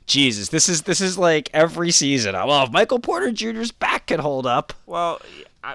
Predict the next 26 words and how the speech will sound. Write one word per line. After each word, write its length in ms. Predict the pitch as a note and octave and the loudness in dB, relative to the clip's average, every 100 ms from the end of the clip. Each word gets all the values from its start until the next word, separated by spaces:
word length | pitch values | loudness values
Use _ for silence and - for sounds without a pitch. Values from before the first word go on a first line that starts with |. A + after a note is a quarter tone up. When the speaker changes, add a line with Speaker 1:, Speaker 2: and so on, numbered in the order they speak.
| - | -14
Speaker 2:
my 240 | C3+ D#3 | -10 -8
biggest 580 | E3+ D3 C#3+ C3 B2+ - | -10 -10 -8 -8 -10 -12
thing 220 | B2+ B2+ | -10 -8
this 300 | B2+ C3 - | -6 -8 -8
year 160 | B2 A2+ | -8 -8
was, 340 | A2+ A2+ G#2+ - | -8 -12 -16 -14
uh, 340 | B2 A2+ G#2+ A2 _ _ C#3+ A#2 _ | -8 -6 -6 -8 _ _ -20 -20 _
Murray 400 | C#3 C3 C3 C3 | -12 -8 -6 -8
coming 300 | C3 B2 A#2+ | -8 -8 -8
back 220 | A2+ A2+ | -8 -8
from 120 | A#2 A2+ | -8 -6
injury. 440 | G#2+ G2 E2+ - _ _ _ _ - | -6 -10 -14 -20 _ _ _ _ -4
Speaker 1:
Yeah, 220 | G#2+ G2+ | 0 0
Speaker 2:
But 60 | G#2 | -2
Speaker 1:
which 120 | - | -6
he 80 | G2 | -8
just 180 | F#2+ | -10
never 220 | - F#2 F#2+ | -12 -14 -12
did. 280 | G2 F#2+ G2 | -12 -10 -10
So, 180 | G2 F#2 | -10 -10
Speaker 2:
which 180 | F2+ | -12
never, 140 | A2+ G#2 | -12 -6
Speaker 1:
um, 360 | G2+ G2+ F#2+ F#2+ | -2 -2 -2 -6
Speaker 2:
just 120 | G2+ | -10
never 160 | G2 | -20
materialized. 760 | F#2+ F#2+ C#2 G1+ G1+ G1+ - | -20 -20 -20 -20 -20 -20 -20